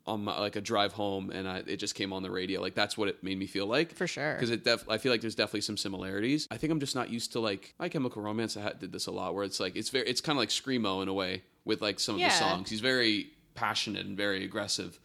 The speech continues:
Speaker 2: It's, like, a little bit Screamo, a little bit emo, a little bit of rap, a little
Speaker 1: Mm-hmm.
Speaker 2: bit of, like,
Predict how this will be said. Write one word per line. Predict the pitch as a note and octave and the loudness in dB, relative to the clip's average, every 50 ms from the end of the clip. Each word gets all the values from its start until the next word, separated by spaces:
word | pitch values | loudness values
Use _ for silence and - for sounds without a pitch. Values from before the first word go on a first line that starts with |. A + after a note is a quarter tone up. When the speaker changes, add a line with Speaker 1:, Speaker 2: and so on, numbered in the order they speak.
| - - | -10 -6
Speaker 2:
It's, | - A#3 C#4+ | -4 0 0
like, | C4+ B3+ | 0 0
a | B3 | 2
little | B3+ C4 C4 B3+ | 2 2 2 2
bit | C4 A#3+ | 0 0
Screamo, | - - A3+ G#3+ G#3+ G#3+ G#3 | 0 0 2 2 4 4 2
a | G#3 | 2
little | G3+ G3+ G3+ G3 | 2 2 0 0
bit | F#3+ F#3+ D#3+ - | 0 -2 -2 -2
emo, | F#3+ F#3+ F#3 F#3 F#3 F3+ F3+ | -2 0 0 2 2 2 2
a | |
little | F3 F3 F3 E3+ | 2 0 0 0
bit | F3+ F3 E3 | 2 2 0
of | D#3+ C#3+ | 0 0
rap, | D#3 D#3 D3+ D3+ D#3 D3+ - - | 0 2 2 2 2 0 0 -2
a | |
little | D#3+ - C#3 C#3+ - | 0 2 4 4 4
Speaker 1:
Mm-hmm. | D#3+ | 4
Speaker 2:
bit | D#3 | 2
of, | D#3 D#3 - | 0 0 -2
like, | D3+ D3 C3+ C#3 A#2 - - - - - | -2 -2 -2 -2 -4 -6 -12 -20 -20 -20